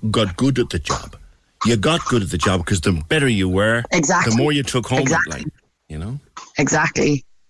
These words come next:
Speaker 1: You know, I mean, I, I mentioned the Queen Bee. She worked many years ago in a, in a restaurant in the middle of town. She was good at her job, and she often came away at the
Speaker 2: Mm.
Speaker 1: weekend, and she says, "We're going out tomorrow night. Look at that." You know?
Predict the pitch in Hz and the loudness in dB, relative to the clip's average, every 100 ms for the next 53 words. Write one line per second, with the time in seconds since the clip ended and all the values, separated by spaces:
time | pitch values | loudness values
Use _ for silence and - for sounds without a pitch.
0 | - - 95 101 110 95 120 - - - | -16 -8 -4 -2 -2 -2 -4 -6 -10 -8
1 | - 104 113 113 117 107 120 110 117 113 | -4 0 2 2 0 2 2 2 2 2
2 | 104 - 104 101 101 113 110 110 - 107 | 0 -4 -14 -8 -2 0 2 0 0 2
3 | 110 107 104 92 90 98 95 95 98 98 | 4 4 2 2 0 0 2 0 2 2
4 | 98 - 101 98 98 92 92 76 98 95 | 2 2 0 2 2 2 0 2 0 0
5 | - - - - - 139 117 135 127 95 | -4 -14 -8 -2 2 2 2 0 2 2
6 | 85 110 117 85 85 82 143 175 - 90 | 2 2 0 0 0 2 2 2 0 0
7 | 80 98 95 113 180 165 156 98 110 113 | 0 2 2 4 4 4 2 0 -2 0
8 | 95 85 - 95 110 98 156 - 80 156 | 0 -2 -4 -2 -2 0 0 0 -2 -2
9 | - 113 90 98 92 113 120 104 156 - | -2 -2 0 0 0 0 0 0 -2 -4
10 | - _ _ _ _ _ _ _ _ - | -8 _ _ _ _ _ _ _ _ -2
11 | 95 135 190 | 0 2 0